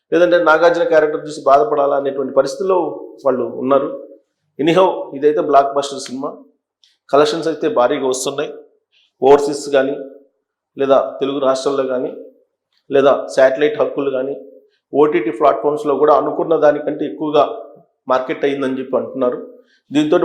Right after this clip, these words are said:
బ్లాక్ బస్టర్ జాబితాలోకి ఈ సినిమా అయితే వెళ్ళిపోయింది. మరి కూలీలో నాగార్జున క్యారెక్టర్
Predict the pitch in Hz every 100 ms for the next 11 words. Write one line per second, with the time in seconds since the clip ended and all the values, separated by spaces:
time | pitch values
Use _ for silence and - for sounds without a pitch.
0 | 139 143 147 151 151 151 - - _ -
1 | 131 131 - 131 120 - 247 - _ _
2 | _ 123 127 127 143 139 151 123 147 160
3 | 139 101 - - - _ _ _ - 143
4 | 139 - - 208 214 202 185 156 156 160
5 | 156 139 190 135 - 120